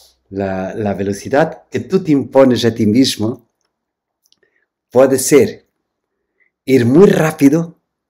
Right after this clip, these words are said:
pero a la vez estar muy parado en el tiempo. Ya hemos visto esto. Einstein dijo, "Si alguien vo-,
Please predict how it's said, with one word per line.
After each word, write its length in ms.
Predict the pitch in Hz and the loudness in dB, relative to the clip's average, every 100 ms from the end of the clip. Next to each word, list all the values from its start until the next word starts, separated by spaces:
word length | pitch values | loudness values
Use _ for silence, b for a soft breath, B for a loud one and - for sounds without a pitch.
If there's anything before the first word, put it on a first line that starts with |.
| _ _ _ _ _ - | _ _ _ _ _ -4
pero 160 | 110 | 0
a 40 | 101 | 0
la 80 | 98 | 0
vez 280 | 113 120 | -2 -4
estar 440 | - - - 95 82 | -12 -14 -10 -10 -10
muy 1000 | 85 107 131 190 196 190 175 151 135 - _ _ _ _ _ _ _ _ _ _ _ _ | -10 -2 0 2 0 -2 -4 -4 -8 -14 _ _ _ _ _ _ _ _ _ _ _ _
parado 280 | 104 110 104 | -2 0 0
en 120 | 101 | -2
el 140 | 92 | -4
tiempo. 440 | 92 95 85 82 76 | -6 -6 -6 -14 -16
Ya 160 | 101 165 | -2 2
hemos 240 | 202 175 | 2 0
visto 300 | 131 123 - | -4 -4 -2
esto. 380 | 110 - 82 - _ _ _ | -2 -2 -12 -16 _ _ _
Einstein 480 | 98 110 - 120 110 | -8 -8 0 0 0
dijo, 260 | 107 113 104 | -4 -8 -4
"Si 120 | - | 0
alguien 320 | 113 113 113 | 0 0 -2
vo-, 220 | 104 104 | -2 -6